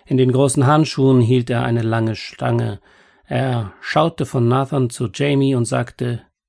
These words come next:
„Gehen Sie voran“, so als sei Zeit kostbar. Nathan deutete auf die Betonplatte und Bats schüttelte den Kopf. „Himmel, Sie machen es mir aber auch nicht einfach, oder?“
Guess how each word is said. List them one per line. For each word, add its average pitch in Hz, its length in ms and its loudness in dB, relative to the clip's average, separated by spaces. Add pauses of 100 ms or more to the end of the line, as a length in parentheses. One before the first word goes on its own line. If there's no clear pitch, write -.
(280)
„Gehen 180 220 -4
Sie 160 160 2
voran“, 131 540 0 (480)
so 117 320 0
als 107 220 -8
sei 110 240 -6
Zeit - 360 -8
kostbar. - 600 -12 (800)
Nathan 147 340 2
deutete 135 380 0
auf - 80 -8
die 123 100 -4
Betonplatte 131 800 -2 (300)
und 120 360 -2
Bats - 560 -4
schüttelte 131 460 -8
den 120 220 -6
Kopf. - 420 -8 (220)
„Himmel, 127 560 2 (400)
Sie 127 200 2
machen 143 280 6
es 127 120 0
mir 131 140 4
aber 117 200 2
auch 139 120 2
nicht 117 200 0
einfach, 110 640 -4
oder?“ 135 380 -6